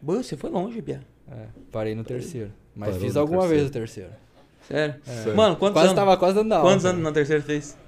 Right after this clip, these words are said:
Speaker 2: Fiz se somar, dá dois e meio. Eu fiquei
Speaker 1: É.
Speaker 2: três anos, mas se somar as vezes que eu fui, deu dois e meio.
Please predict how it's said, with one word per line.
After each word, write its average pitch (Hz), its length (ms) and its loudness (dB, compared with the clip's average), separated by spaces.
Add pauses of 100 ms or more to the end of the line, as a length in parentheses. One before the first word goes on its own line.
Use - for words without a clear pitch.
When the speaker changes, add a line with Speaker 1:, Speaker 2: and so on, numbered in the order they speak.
(240)
Speaker 2:
Fiz 123 760 -10 (1500)
se 156 80 -8
somar, 151 460 0
dá 180 120 0
dois 185 280 0
e 220 40 -4
meio. 170 300 -2
Eu 101 80 -8
fiquei - 220 -8
Speaker 1:
É. 247 100 -2
Speaker 2:
três 180 180 4
anos, 160 180 2
mas 113 160 -6
se 127 60 -14
somar 131 380 -4
as 147 140 0
vezes 147 180 -2
que - 80 -2
eu 160 80 2
fui, 160 260 0
deu 175 140 -2
dois 190 180 0
e 233 60 -8
meio. 110 260 -8